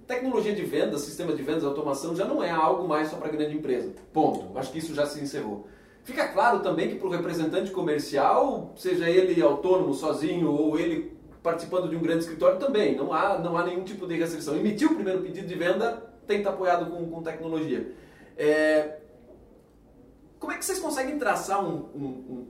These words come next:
um paralelo rápido entre que tipo de problema vocês veem sendo resolvidos com sistema de vendas? Tipo assim,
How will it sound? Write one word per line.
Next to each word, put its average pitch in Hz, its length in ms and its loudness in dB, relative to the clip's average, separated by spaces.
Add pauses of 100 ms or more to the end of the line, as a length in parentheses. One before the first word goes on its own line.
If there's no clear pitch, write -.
um 143 120 -14
paralelo 165 600 4
rápido 147 840 -2 (440)
entre 185 960 4 (640)
que 233 140 -8
tipo - 220 -4
de - 80 0
problema 190 540 4
vocês 160 320 -2
veem 190 200 -2
sendo 190 320 -2
resolvidos 165 640 -2
com - 480 2
sistema 170 540 0
de 139 100 -6
vendas? 196 380 -2
Tipo - 120 -10
assim, 156 280 -6